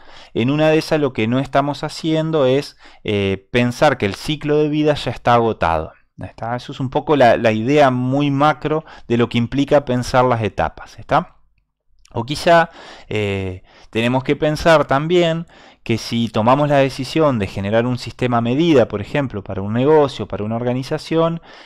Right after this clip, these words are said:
entender que estamos en una etapa inicial también va a hacer que las ansiedades respecto del funcionamiento de ese sistema también, eh, eh, bajen en relación a entender de que va a tener errores, va a tener cuestiones que ajustar,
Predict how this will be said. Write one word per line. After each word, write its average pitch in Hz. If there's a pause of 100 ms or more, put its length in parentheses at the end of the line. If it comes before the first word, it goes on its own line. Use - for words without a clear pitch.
(140)
entender 117
que -
estamos 123
en 120
una 120
etapa 123
inicial 131
también 110
va 117
a -
hacer 117
que 117 (260)
las 90
ansiedades 104
respecto 104
del 101
funcionamiento 110
de 123
ese 127
sistema 135 (420)
también, 127
eh, 90
eh, 85
bajen 110 (100)
en 92
relación 92
a 117
entender 110
de 107
que 85 (360)
va 101
a 104
tener 90
errores, 147
va 104
a 101
tener 98
cuestiones 95
que 82
ajustar, 139